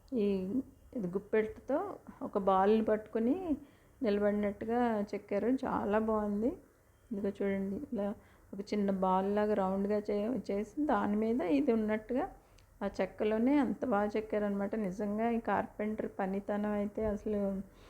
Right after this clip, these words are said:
ఒక చిన్న పేపర్ మీద బొమ్మ వేయాలంటేనే నాలుగు సార్లు రబ్ చేసి అలా చేస్తాం కదా, అలాంటిది వుడ్ మీద ఇంత డిజైన్ అసలు నాకు చాలా ఇ-, ఇష్టం అనమాట. ఈ, ఈ నగిషీ వర్క్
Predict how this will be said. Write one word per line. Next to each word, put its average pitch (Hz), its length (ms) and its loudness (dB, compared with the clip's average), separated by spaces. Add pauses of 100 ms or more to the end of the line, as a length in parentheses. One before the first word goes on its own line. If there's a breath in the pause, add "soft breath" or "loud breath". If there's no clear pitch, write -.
(240 loud breath)
ఒక 208 100 -2
చిన్న 208 260 -2
పేపర్ 196 360 2
మీద 226 140 0
బొమ్మ 208 360 0
వేయాలంటేనే 214 800 0
నాలుగు 202 280 0
సార్లు 202 760 0 (500 soft breath)
రబ్ 196 320 0
చేసి 214 320 2
అలా 196 220 2
చేస్తాం 202 520 -2
కదా, 208 200 0
అలాంటిది 214 680 0 (440 loud breath)
వుడ్ 196 320 0
మీద 226 260 2
ఇంత 202 460 -2
డిజైన్ 214 560 0 (920 loud breath)
అసలు 214 160 -2
నాకు 202 260 -4
చాలా - 360 0
ఇ-, 226 420 2
ఇష్టం - 320 -2
అనమాట. 202 420 0
ఈ, 185 460 -2 (1000 soft breath)
ఈ 202 200 -4 (220)
నగిషీ 196 440 2
వర్క్ 190 380 -2